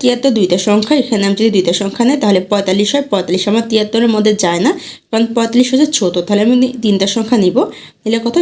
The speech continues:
চারশো পঞ্চান্ন। এখন আমি দেখব তিয়াত্তরের মধ্যে চারশো পঞ্চান্ন কয়বার যায়। তাহলে প্রথমে আমি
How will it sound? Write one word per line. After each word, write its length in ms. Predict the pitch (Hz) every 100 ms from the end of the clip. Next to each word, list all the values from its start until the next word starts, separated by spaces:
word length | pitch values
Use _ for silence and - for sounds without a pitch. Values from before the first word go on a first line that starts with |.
| 339
চারশো 240 | 170 185 175
পঞ্চান্ন। 400 | 202 202 208 240 269
এখন 120 | 240 202
আমি 100 | 196 180
দেখব 140 | 175 254 -
তিয়াত্তরের 400 | 220 220 226 233
মধ্যে 180 | 175 233 240
চারশো 220 | 202 - 196
পঞ্চান্ন 380 | 196 202 214 240 247
কয়বার 300 | 170 160 160 160
যায়। 140 | 294 - - - _ _ _
তাহলে 220 | 240 247 247
প্রথমে 320 | 269 269 254 226
আমি 120 | 226